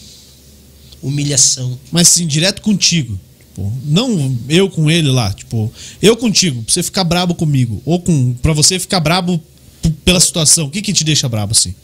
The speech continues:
Speaker 1: O que me deixa
Speaker 2: É,
Speaker 1: brabo?
Speaker 2: tipo, se fosse nós dois conversando aqui e eu fizesse alguma coisa que, puta, não gostei, cara.
Speaker 1: Cara,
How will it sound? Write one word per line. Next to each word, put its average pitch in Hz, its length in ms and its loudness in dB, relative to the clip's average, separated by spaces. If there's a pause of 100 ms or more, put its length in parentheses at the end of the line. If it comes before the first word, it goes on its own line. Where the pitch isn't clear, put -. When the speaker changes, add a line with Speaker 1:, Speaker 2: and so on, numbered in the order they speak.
(260)
Speaker 1:
O - 40 -16
que - 160 -8
me 127 120 0
deixa 120 280 -4
Speaker 2:
É, - 20 -12
Speaker 1:
brabo? 196 240 2
Speaker 2:
tipo, 254 260 0
se - 100 2
fosse 254 360 0
nós 226 200 0
dois 214 160 0
conversando 202 500 2
aqui 220 180 -2
e 226 720 2
eu 220 160 0
fizesse 208 340 2
alguma 190 200 -4
coisa 190 300 -2
que, 190 180 -4 (240)
puta, 175 260 -2
não 165 120 0
gostei, 156 360 0
cara. - 240 -12 (640)
Speaker 1:
Cara, 147 540 -6